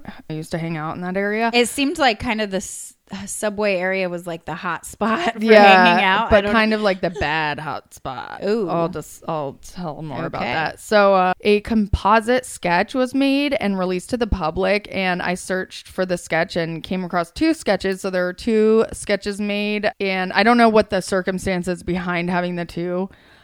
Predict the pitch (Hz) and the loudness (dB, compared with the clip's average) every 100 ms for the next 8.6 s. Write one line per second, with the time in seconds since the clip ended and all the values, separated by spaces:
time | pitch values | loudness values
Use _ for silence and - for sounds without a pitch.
0 | _ _ 190 185 185 180 185 175 - 180 | _ _ -2 0 0 0 -4 -6 -4 -2
1 | 175 170 170 170 175 _ _ 202 185 165 | 0 0 0 0 -4 _ _ -6 -6 -8
2 | - 175 165 180 175 180 - 208 214 220 | -8 -10 -8 -8 -6 -10 -6 2 6 10
3 | 208 202 185 185 180 175 175 175 196 190 | 10 10 8 6 2 -4 -6 -4 -2 0
4 | 180 190 226 196 196 165 117 180 - 214 | -2 -6 -8 -2 2 2 0 -8 -4 0
5 | 208 196 185 185 202 - 196 190 190 190 | 0 0 -2 -4 -6 -4 -2 0 0 0
6 | 190 185 - 208 196 196 208 214 208 _ | 0 -2 -2 -2 0 0 0 0 0 _
7 | _ - 214 202 - 180 170 180 175 202 | _ -4 -2 -4 -4 -4 -4 -6 -4 -2
8 | 196 202 208 214 208 | 0 2 2 2 2